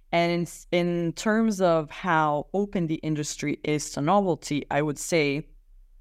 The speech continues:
definitely after covid and after, you know, the fact that the entire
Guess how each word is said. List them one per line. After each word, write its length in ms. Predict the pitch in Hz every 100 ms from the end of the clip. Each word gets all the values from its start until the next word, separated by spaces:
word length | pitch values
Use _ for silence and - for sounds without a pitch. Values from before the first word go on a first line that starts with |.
| _ _ _
definitely 340 | 165 175 202 185
after 260 | 160 -
covid 480 | 147 160 147 147 139 - - _ - -
and 340 | 170 165 160 160
after, 720 | 151 170 - - 165 156 151
you 180 | 151 175
know, 260 | 165 151 147
the 120 | 156
fact 300 | - 170 -
that 160 | 165 143
the 320 | 160 156 -
entire 760 | 156 156 170 160 156 151 147